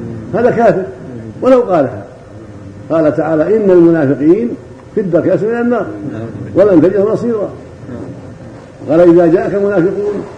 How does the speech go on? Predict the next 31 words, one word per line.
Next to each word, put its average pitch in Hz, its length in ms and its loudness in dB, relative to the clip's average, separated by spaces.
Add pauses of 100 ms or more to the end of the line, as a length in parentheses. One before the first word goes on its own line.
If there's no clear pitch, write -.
(340)
قالوا 175 200 4
نشهد 165 100 2
إنك، 165 260 4 (120)
إنك 147 140 2
لرسول 131 360 -2
الله 127 240 -6 (600)
والله 160 400 6
يعلم 185 260 2
إنك 175 180 0
رسوله 175 480 0 (100)
والله 180 600 4
يشهد 147 320 0 (500)
إن 226 260 4
المنافقين 226 840 2
لكاذبون"، 151 580 0 (600)
لأنهم 214 260 2
قالوها 247 360 4
باللسان 233 400 -2
والقلوب 226 400 2
مكذبة، 151 420 0 (840)
فما 220 220 2
تنفعهم 170 460 4
هذه 156 200 4
الكلمة 139 340 0
لا 139 80 0
إله 123 200 -4
إلا 113 100 -10
الله، 104 300 -12 (920)
لأنهم 180 300 2
صدق 233 200 4
كذبوا. 220 320 -2